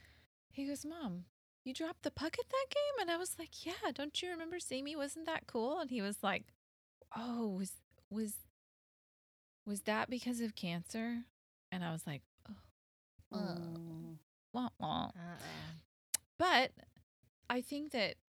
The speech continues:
Speaker 1: you know, for the kids, um, and your daughters even, I think that that's really smart of you, because you are leading the way of how it's handled, like, how you can, and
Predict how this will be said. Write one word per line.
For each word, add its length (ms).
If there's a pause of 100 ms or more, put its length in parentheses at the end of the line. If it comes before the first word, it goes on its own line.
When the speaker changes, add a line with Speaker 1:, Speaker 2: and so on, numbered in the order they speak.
(240)
Speaker 1:
you 120
know, 340
for 800 (720)
the 140
kids, 840 (320)
um, 340
and 220
your 120
daughters 500
even, 460
I 140
think 240
that 160
that's 440 (1040)
really 260
smart 460
of 180
you, 260
because 520 (420)
you 240
are 200
leading 340
the 100
way 340
of 140
how 440 (360)
it's 220
handled, 600 (140)
like, 140
how 240
you 160
can, 140
and 300